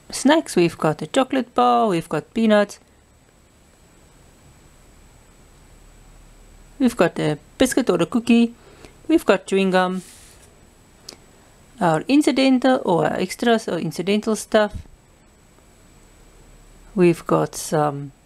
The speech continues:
sugar, salt, again a tomato stock cube. There's very much vegetable stock cubes you get besides tomato.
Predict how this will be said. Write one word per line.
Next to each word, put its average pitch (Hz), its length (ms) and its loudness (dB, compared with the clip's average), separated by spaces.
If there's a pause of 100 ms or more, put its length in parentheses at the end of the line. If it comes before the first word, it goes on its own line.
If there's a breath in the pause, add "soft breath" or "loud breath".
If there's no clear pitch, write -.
(320)
sugar, 277 540 2
salt, - 560 -2 (1400)
again 254 280 2
a 247 60 4
tomato 220 520 0
stock - 380 -6
cube. 202 320 2
There's 233 300 0
very 180 340 -2
much 165 420 -4
vegetable 180 560 0
stock - 300 -6
cubes 160 320 -2
you 156 80 -4
get 233 280 -2 (360)
besides 208 400 -2
tomato. 202 600 0